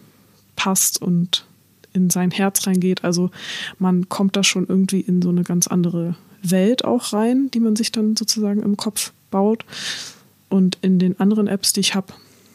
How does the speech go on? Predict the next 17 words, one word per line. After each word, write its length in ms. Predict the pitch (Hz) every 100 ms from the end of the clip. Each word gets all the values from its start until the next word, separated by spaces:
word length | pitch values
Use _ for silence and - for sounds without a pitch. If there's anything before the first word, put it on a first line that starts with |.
| -
das 200 | 196 -
ist 140 | 180
einmal 280 | - 190 185
die 460 | 185 190 180 175 175 _ _ _
Calm-App 1040 | - - 190 208 233 233 - 220 233 - - -
und 400 | - 196 190 185
die 160 | 190 180
Down 420 | 180 175 202 214
Dog 380 | 226 233 - - -
Meditations-App. 1000 | 220 220 - 208 - 233 240 - 254 - - - - - - _ _ -
Genau, 220 | 190 165
da 320 | 170 175 180 190
geht 220 | 190 185
es 100 | 185
eigentlich 520 | 180 180 - 180 -
mehr 300 | 185 180 180
darum 500 | 180 180 180 180